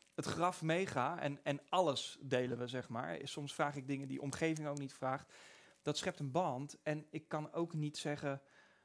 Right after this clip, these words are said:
nou, ik wil een programma met jou maken. Ik mag, hè, zo ervaar ik dat ik mag mee met jou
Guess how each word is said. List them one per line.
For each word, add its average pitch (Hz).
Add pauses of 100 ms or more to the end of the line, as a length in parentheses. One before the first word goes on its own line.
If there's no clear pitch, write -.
nou, 131
ik 135
wil 135
een 135
programma 165
met 185
jou 180
maken. 175
Ik 165
mag, 160
hè, 156
zo 131 (140)
ervaar 135
ik 143
dat 135
ik -
mag 156
mee 147
met 143
jou 131